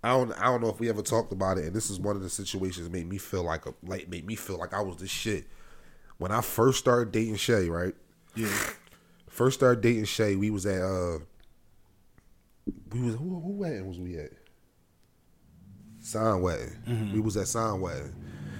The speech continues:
Speaker 1: We at Sign wedding. You know, me and Marcus was in Sign wedding.
Speaker 2: Right.
Speaker 1: So we in the back, like, waiting for them to call us out to the front or whatever. And Mark keep, Marcus keep park-, par-, uh, peeking out the, out the, out the window, out the door.
Speaker 2: Yeah.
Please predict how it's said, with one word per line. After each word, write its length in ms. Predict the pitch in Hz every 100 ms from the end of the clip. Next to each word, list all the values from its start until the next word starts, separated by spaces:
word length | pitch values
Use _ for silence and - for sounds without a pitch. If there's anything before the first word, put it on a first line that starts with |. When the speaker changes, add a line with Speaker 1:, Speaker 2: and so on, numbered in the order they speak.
| - -
Speaker 1:
We 160 | 127
at 100 | 117
Sign 320 | - 117 110
wedding. 240 | 110 123 104
You 60 |
know, 100 | 110
me 140 | 98 113
and 100 | 98
Marcus 320 | 123 135 82
was 140 | 87
in 100 | 120
Sign 300 | 147 104 87
wedding. 300 | 82 82 65
Speaker 2:
Right. 260 | 107 107 98 - - -
Speaker 1:
So 360 | - - 110
we 280 | 107 104 151
in 120 | 160
the 60 | 104
back, 520 | 78 139 170 - - - - -
like, 260 | 110 98
waiting 220 | 107 127
for 140 | 107 117
them 160 | 117
to 60 | 110
call 360 | - 113 113 117
us 120 | 107
out 200 | 110 95
to 80 | 113
the 60 |
front 300 | 104 - 117
or 40 | 107
whatever. 360 | 110 104 98 - - -
And 120 | 90
Mark 260 | 90 117 -
keep, 180 | - 87
Marcus 320 | 104 113 95
keep 160 | - 87
park-, 340 | 98 - -
par-, 200 | 107 113
uh, 100 | - -
peeking 300 | - 107 92
out 140 | -
the, 80 | - -
out 140 | 78
the, 100 | 90 -
out 120 | 90
the 60 | -
window, 320 | 92 131 110 -
out 120 | 95
the 80 | 92
door. 360 | 127 135 - -
Speaker 2:
Yeah. 280 | 113 104